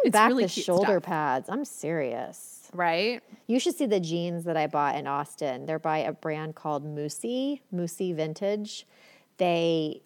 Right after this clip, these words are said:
Speaker 1: Mm-hmm.
Speaker 2: source actual vintage. It's a Japanese brand. They source vintage de-, denim and, like, repurpose them. And I'm talking, these things are straight up, like, over my belly button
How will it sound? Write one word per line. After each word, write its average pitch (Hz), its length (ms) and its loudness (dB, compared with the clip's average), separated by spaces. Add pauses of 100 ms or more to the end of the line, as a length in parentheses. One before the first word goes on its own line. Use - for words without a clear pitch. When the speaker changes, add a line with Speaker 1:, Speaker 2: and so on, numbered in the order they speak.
Speaker 1:
Mm-hmm. 220 280 -2
Speaker 2:
source 185 560 0
actual 156 500 -2
vintage. 156 560 -4
It's 170 120 -4
a 170 40 2
Japanese 220 520 2
brand. 160 560 -2 (760)
They 196 120 0
source 175 360 -2
vintage 165 440 -6
de-, 170 140 -2 (120)
denim 160 380 -4
and, 156 100 -8
like, 156 180 -10
repurpose 160 580 -6
them. 247 380 -2 (640)
And 208 140 0
I'm 208 180 2
talking, 175 680 0 (240)
these 202 280 -2
things 180 400 -4
are 170 100 -4
straight 170 560 -2
up, 156 340 0
like, 160 280 -2 (320)
over 233 460 6
my 262 220 4
belly 196 340 4
button 151 600 -4